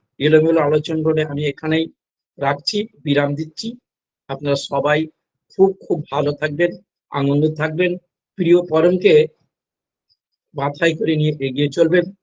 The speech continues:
জীবনটাকে সুন্দরভাবে উপভোগ করবেন। আর সেই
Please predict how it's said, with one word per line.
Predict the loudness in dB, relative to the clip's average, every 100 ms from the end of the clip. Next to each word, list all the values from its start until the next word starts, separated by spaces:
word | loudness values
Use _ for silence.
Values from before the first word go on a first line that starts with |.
| _ _ _
জীবনটাকে | -2 -2 0 -2 0 0 0
সুন্দরভাবে | -4 -2 0 -2 -2 -2
উপভোগ | -2 -4 -4 -4 -2
করবেন। | 0 2 0 -2 -14 _ _ -4
আর | -2 0 -4 -8 _ _ _ _
সেই | -4 -2